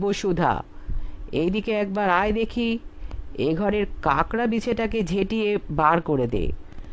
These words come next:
ভদ্রলোকের ছেলেটাকে কটা দিন থাকতে হবে।" পূর্ণবাবুর মুখের দিকে তাকিয়ে পরেশের অপলক চোখ দুটো যেন দুঃসহ একটা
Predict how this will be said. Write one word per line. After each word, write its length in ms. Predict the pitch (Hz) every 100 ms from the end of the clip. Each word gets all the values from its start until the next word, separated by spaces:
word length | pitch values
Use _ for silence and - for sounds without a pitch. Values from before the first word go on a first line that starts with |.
| - - -
ভদ্রলোকের 720 | 131 131 156 175 185 180 190 -
ছেলেটাকে 720 | - 170 175 196 190 160 160 - - -
কটা 320 | - 151 143 151
দিন 200 | 160 156
থাকতে 440 | - 147 - - 117
হবে।" 380 | 110 90 82 - - - - - - - - - - - - - - - -
পূর্ণবাবুর 540 | 302 320 330 339 330
মুখের 340 | 294 247 - 277
দিকে 200 | 269 262 254
তাকিয়ে 360 | 233 214 254 254
পরেশের 560 | 226 214 214 - 233 226 - - - -
অপলক 500 | 208 208 240 233 240
চোখ 280 | - 208 180 160
দুটো 340 | 214 - 180 - - - -
যেন 340 | - 254 247
দুঃসহ 600 | 214 220 220 - 240 220
একটা 420 | 233 214 - 220